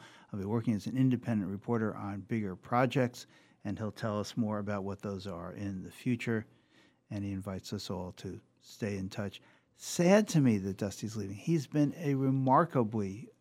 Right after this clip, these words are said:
uh, remarkable reporter for the Gazette.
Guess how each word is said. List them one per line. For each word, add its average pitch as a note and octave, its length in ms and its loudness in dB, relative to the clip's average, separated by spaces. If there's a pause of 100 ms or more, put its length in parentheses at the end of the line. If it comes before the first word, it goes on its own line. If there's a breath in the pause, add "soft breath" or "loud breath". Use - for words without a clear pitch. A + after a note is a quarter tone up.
(200)
uh, G2+ 420 -6 (1160)
remarkable A#2+ 600 2
reporter G2 540 -4
for - 180 -8
the F2+ 80 -6
Gazette. G#2+ 440 -6